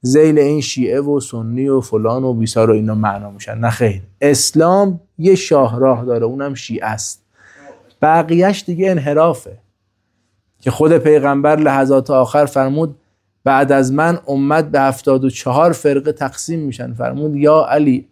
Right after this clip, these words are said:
انت و شیعتک هم الفائزون، تو و شیعه هات فقط رستگارید، بقیه‌شون به قهقرا می‌رن. همه اینا رو عرض کردم بگم آقا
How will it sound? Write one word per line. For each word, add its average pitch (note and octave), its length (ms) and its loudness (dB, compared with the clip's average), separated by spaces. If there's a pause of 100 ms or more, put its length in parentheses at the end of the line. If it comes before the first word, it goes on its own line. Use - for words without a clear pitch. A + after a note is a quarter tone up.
انت C#3+ 480 -2
و C#3+ 400 2
شیعتک A#2 640 -4
هم D3+ 320 -2
الفائزون، G#2+ 680 -6 (720)
تو F#3+ 280 2
و F3 100 4
شیعه C#3+ 360 0
هات D#3+ 300 2
فقط B2 460 0 (600)
رستگارید، A#2 1000 0 (140)
بقیه‌شون C#3 600 0
به D3 60 0
قهقرا B2+ 680 -2
می‌رن. G#2 320 -6 (520)
همه E3+ 400 0
اینا A3 280 4
رو A3+ 80 6
عرض G#3+ 300 2
کردم G3 380 -2
بگم F#3+ 160 -4
آقا F#3+ 420 0